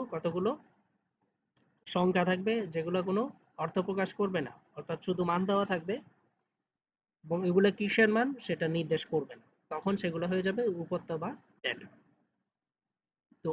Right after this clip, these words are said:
উপাত্ত দুই রকম হয়, সেটা হচ্ছে অবিন্যস্ত এবং বিন্যস্ত। তো অবিন্যস্ত উপাত্ত হচ্ছে যখন এলোমেলো বা অগোছালো সাংখ্যিক মান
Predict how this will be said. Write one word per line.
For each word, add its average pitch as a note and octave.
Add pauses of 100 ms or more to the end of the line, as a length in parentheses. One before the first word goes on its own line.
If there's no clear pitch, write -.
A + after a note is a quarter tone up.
উপাত্ত A3+ (1700)
দুই F#3
রকম A#3
হয়, F3
সেটা -
হচ্ছে F3+
অবিন্যস্ত G3
এবং F3
বিন্যস্ত। D#3 (800)
তো D3 (160)
অবিন্যস্ত G3+
উপাত্ত A3+
হচ্ছে A3 (560)
যখন F3
এলোমেলো A3+
বা F3+ (120)
অগোছালো G3+ (120)
সাংখ্যিক F3+
মান F#3+